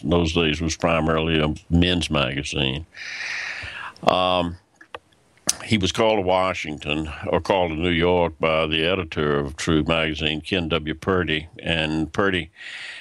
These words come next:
uh, told him that he wanted him to go out and investigate this, uh, new, uh, flying saucer issue that, uh, was making headlines, had been making headlines,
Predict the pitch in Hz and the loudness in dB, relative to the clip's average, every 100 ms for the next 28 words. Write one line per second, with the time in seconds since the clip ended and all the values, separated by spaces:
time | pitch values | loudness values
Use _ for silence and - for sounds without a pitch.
0 | - - - - 85 85 85 113 101 92 | -18 -20 -2 0 2 0 0 0 2 2
1 | 87 90 85 110 101 101 95 85 101 95 | 2 0 2 -2 0 0 0 0 0 2
2 | 90 92 90 90 90 95 90 87 82 92 | 0 0 2 2 2 2 2 2 2 0
3 | 90 85 80 85 82 85 85 - 80 85 | -2 -4 -2 -2 -2 -2 0 2 2 2
4 | 82 90 87 85 85 - - - 82 80 | 2 2 2 0 -2 -6 -16 -4 2 2
5 | 80 - 87 90 85 123 131 - 82 69 | 2 2 2 0 2 2 2 0 0 0
6 | 71 - - - _ - 85 80 80 - | -2 -6 -10 -20 _ -2 0 0 -4 -2
7 | 80 76 78 78 82 78 92 82 73 73 | 0 2 2 0 0 2 2 0 -2 -2
8 | 101 101 80 71 71 76 73 - - - | 0 0 -2 -2 -4 -8 -10 -12 -14 -20
9 | - _ 101 107 90 80 78 73 71 71 | -20 _ 0 0 -4 -2 -4 -4 -10 -2
10 | 76 73 80 73 76 78 76 - | 0 0 0 2 2 0 -2 -4